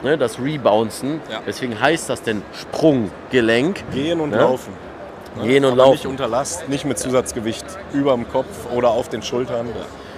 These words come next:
Speaker 2: genau.
Speaker 1: Da sind wir dann im Sportbereich, ne?
Speaker 2: Ja.
Speaker 1: Aber wenn wir uns im Sport bewegen, im wahrsten Sinne des Wortes, finde ich es einfach, wenn wir Equipment nutzen, dann auch das Richtige.
Speaker 2: Ja.
Speaker 1: Was kann denn jemand machen, der vielleicht jetzt in einer Fitnesskette unterwegs ist?
Speaker 2: Mhm.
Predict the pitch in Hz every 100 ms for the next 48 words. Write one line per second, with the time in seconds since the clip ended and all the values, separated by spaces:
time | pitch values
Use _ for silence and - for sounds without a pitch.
0 | 107 95 90 117 120 147 131 120 120 -
1 | 120 117 - 82 76 - 92 127 - 101
2 | 90 - 123 143 196 190 - 147 - 139
3 | 151 143 107 127 160 202 123 101 107 113
4 | 107 104 104 110 104 104 117 170 151 135
5 | 165 - - - - 143 131 131 131 127
6 | 135 117 - - - - - 104 139 226
7 | 196 160 131 147 131 131 143 - 123 135
8 | 123 123 117 - 113 - - 120 117 -
9 | 90 80 80 - - - 98 127 - 165
10 | 165 160 147 127 147 - 151 151 151 143
11 | 127 131 135 127 120 120 120 117 - 110
12 | 107 104 104 104 101 98 - - - -
13 | - - - - 139 135 135 - 139 131
14 | 123 113 110 117 175 - 156 151 147 127
15 | 127